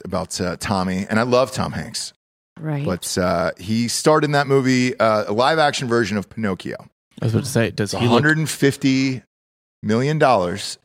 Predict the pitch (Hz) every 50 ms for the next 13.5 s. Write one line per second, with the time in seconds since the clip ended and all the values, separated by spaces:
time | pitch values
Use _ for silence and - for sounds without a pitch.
0 | _ - 92 90 98 98 95 - - - 139 - - - 156 - - - 127 -
1 | - - - - 123 120 127 120 110 92 85 67 53 53 - - - - - -
2 | - - - - - - - - - - - - - - 95 92 92 92 90 -
3 | _ _ _ - - - - - - - - - - - - - - - - -
4 | - 185 175 160 120 95 - - - - - _ _ - - - 127 127 127 120
5 | 117 120 120 123 139 165 151 131 147 135 113 107 - _ _ _ _ _ _ _
6 | _ _ _ - 156 165 160 127 110 143 160 147 131 120 123 123 110 101 90 87
7 | 95 95 104 113 117 120 113 - - - 139 165 175 156 156 131 98 - - 143
8 | 123 - 127 110 107 104 104 - - - 120 101 87 87 - - - - - 85
9 | - - - - 170 139 90 82 - - - 85 - - - 90 - - - 87
10 | 90 101 147 - - 95 95 95 104 120 - _ _ _ _ _ _ _ _ _
11 | - - - 123 110 - - 131 175 190 180 170 180 190 175 170 131 120 131 139
12 | 139 - 180 170 - - - - _ - 170 190 - 240 226 - - 196 226 214
13 | 196 156 147 143 160 - - - -